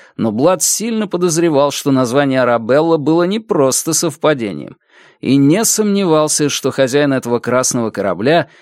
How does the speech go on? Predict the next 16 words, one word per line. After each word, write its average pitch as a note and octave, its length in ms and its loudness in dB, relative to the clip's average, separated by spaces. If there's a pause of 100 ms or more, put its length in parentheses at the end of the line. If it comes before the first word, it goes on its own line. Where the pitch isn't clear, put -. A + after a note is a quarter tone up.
(200)
и D3+ 100 0
есть F#3+ 480 0
виновник A#2 680 0
тех B2 260 -2
ужасов A#2+ 420 0
в - 80 -16
Картахене, G#2+ 800 -4 (320)
которые F3+ 380 2
приписывались C#3+ 720 -2
ему A#2 200 -2
самому. A#2+ 540 -2 (1300)
Как F3 240 2
бы G3 120 2
то G3+ 140 2
ни D#3 200 4
было, F3 320 2